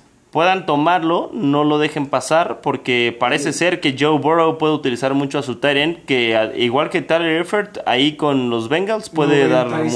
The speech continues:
Speaker 2: cinco
Speaker 1: mucho.
Speaker 2: yardas, dos touchdowns, juegazo de C J
Speaker 1: Juegazo.
Speaker 2: Uzama.
Speaker 1: Honestamente, les doy un consejo para,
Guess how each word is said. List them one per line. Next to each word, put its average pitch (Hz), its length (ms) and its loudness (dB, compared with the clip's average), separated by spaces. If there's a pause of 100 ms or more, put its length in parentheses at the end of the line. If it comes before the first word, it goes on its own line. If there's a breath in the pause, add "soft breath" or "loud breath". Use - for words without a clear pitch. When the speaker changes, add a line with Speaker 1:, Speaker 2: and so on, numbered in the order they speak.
(120)
Speaker 2:
cinco 233 100 -4 (100)
Speaker 1:
mucho. 262 80 -8
Speaker 2:
yardas, 202 420 -4
dos 160 260 -4
touchdowns, 143 600 -6 (100)
juegazo 120 720 -6
de 185 200 0
C 185 260 -4
J 185 60 -2
Speaker 1:
Juegazo. 139 560 0
Speaker 2:
Uzama. 139 560 -10
Speaker 1:
Honestamente, 190 800 2
les 151 180 2
doy 156 240 4
un 151 100 0
consejo 151 540 -2
para, 127 400 0